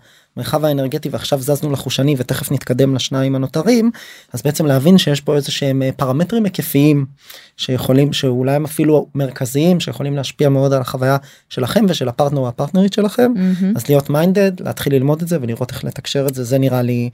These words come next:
Speaker 1: הפשט
Speaker 2: בדיוק.
Speaker 1: של הדברים.
Speaker 2: בדיוק, וגם לראות איך אפשר להעצים את זה,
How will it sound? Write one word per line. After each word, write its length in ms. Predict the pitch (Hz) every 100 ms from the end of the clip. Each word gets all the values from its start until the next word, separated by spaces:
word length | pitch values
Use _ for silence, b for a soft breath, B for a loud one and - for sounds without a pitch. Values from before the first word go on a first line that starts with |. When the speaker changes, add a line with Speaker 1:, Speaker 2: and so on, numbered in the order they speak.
| B B -
Speaker 1:
הפשט 300 | - - 156
Speaker 2:
בדיוק. 140 | 160
Speaker 1:
של 100 | 147
הדברים. 440 | 127 120 123 123 120 -
Speaker 2:
בדיוק, 440 | 208 233 214 180 -
וגם 200 | 185 175
לראות 260 | 175 190 220
איך 120 | 214
אפשר 320 | 208 202 196
להעצים 600 | 208 202 180 - 214 196
את 100 |
זה, 100 | 165